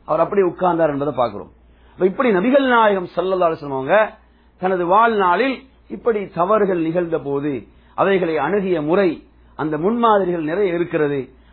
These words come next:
அவற்றை நாம் படிக்க வேண்டும். அதன் மூலம் அந்த முன்மாதிரிகள் என்ன, நாங்க ஒரு தந்தையாக இருக்கிறோம்,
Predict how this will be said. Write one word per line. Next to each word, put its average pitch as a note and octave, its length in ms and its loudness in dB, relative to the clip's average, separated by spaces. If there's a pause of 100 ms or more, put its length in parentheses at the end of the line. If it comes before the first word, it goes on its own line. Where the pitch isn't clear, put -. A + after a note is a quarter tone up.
அவற்றை B3 360 2
நாம் G#3 200 2
படிக்க G3+ 360 2
வேண்டும். C#3 300 -4 (540)
அதன் G#3 260 0
மூலம் C4+ 320 2
அந்த G3+ 240 -2
முன்மாதிரிகள் A3 580 2
என்ன, A#3 120 -4
நாங்க G#3+ 320 0 (180)
ஒரு F3+ 220 -8
தந்தையாக G#3 500 2
இருக்கிறோம், D#3 420 -6